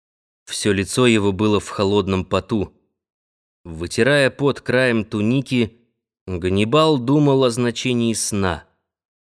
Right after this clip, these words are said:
«Слон к удаче», говорили старые люди.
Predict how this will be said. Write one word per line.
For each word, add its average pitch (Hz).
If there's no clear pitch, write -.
«Слон 120
к -
удаче», 117
говорили 98
старые 98
люди. 98